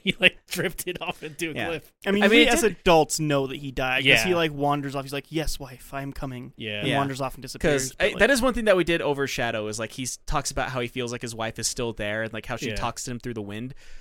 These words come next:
Speaker 2: And, like, there is that scene at the beginning of the movie where the wind is basically circling around Jesper.
Speaker 1: Jesper, yeah.
Speaker 2: And
Speaker 1: Well, and the
Speaker 2: that was
Speaker 1: wind's
Speaker 2: his
Speaker 1: what, like, the wind brought the letter to him and all
Speaker 2: Yeah,
Speaker 1: that.
Speaker 2: and, like, how it was all, like,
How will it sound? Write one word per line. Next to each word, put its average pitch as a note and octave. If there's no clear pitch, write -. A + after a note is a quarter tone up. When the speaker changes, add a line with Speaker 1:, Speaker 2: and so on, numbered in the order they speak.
Speaker 2:
And, C#3+
like, C#3+
there D#3+
is E3+
that -
scene D3+
at C#3+
the A#2+
beginning B2+
of B2
the A#2+
movie A#2
where B2
the A#2+
wind A#2
is A#2+
basically A#2+
circling B2+
around A2
Jesper. A#2+
Speaker 1:
Jesper, C3+
yeah. G#2+
Speaker 2:
And B2+
Speaker 1:
Well, D#3
and D3
the D3+
Speaker 2:
that D3+
was C#3
Speaker 1:
wind's C3+
Speaker 2:
his C#3
Speaker 1:
what, B2
like, B2
the C3
wind B2
brought A2
the A2+
letter G#2+
to A2
him G#2+
and G#2+
all D3
Speaker 2:
Yeah, A#2
Speaker 1:
that. -
Speaker 2:
and, C#3+
like, C3+
how C#3
it -
was B2+
all, B2+
like, A#2